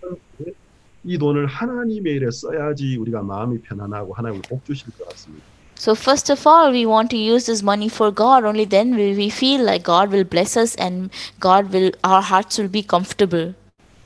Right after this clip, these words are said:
Speaker 1: 목사님, 그 기도하시고 계신 땅이 얼마라고 하셨죠?
Speaker 2: Everyone, that land which, uh, uh, Pastor, that land which you prayed for, how much did you say it was?
Speaker 1: 칠십칠만 오천 불인데.
Speaker 2: So it was seventy-seven thousand five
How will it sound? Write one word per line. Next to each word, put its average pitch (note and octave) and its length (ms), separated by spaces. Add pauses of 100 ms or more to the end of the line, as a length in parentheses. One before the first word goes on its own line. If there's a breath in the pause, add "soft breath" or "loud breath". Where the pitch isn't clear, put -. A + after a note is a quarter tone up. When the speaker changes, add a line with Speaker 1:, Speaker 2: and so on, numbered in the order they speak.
(140)
Speaker 1:
목사님, F3+ 360
그 D#3 80
기도하시고 F3 680
계신 B2+ 280
땅이 D3+ 300
얼마라고 C3+ 560
하셨죠? C3 460 (320)
Speaker 2:
Everyone, A#3+ 500
that A3+ 340
land B3+ 500
which, G#3+ 340
uh, F#3+ 200 (160)
uh, G#3+ 240
Pastor, C4+ 400
that G#3+ 220
land A#3+ 260
which A#3+ 220
you A#3 60
prayed C4 260
for, A3+ 220
how A#3 120
much C#4+ 240
did B3+ 140
you C4 100
say C4+ 240
it C4 100
was? C#4+ 440 (680)
Speaker 1:
칠십칠만 F#3+ 680
오천 C3+ 340
불인데. G#2+ 560 (260)
Speaker 2:
So - 300
it G#3 240
was G#3 220
seventy-seven C4 1080 (220)
thousand B3+ 440
five A3 360